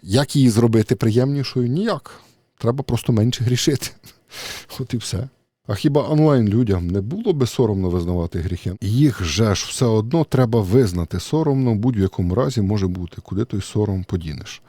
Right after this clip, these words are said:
Цей сором якоюсь мірою спасенний, тому що якщо я усвідомлюю, якщо я соромлюся свого гріха,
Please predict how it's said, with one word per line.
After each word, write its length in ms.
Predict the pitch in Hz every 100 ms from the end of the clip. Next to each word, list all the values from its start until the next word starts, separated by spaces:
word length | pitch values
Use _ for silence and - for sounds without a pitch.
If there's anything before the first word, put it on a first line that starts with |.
| - _
Цей 180 | - 190
сором 380 | - 220 240 185
якоюсь 400 | 143 175 147 -
мірою 380 | 147 185 156 127
спасенний, 720 | - - 117 156 143 87 80 - -
тому 240 | - 104 113
що 520 | - 110 107 104 101
якщо 320 | 98 - -
я 160 | 117 104
усвідомлюю, 840 | 95 117 104 117 113 165 185 117 92
якщо 260 | 95 -
я 100 | 120
соромлюся 640 | - 117 135 190 180 143 -
свого 280 | 123 92
гріха, 440 | 82 87 - 104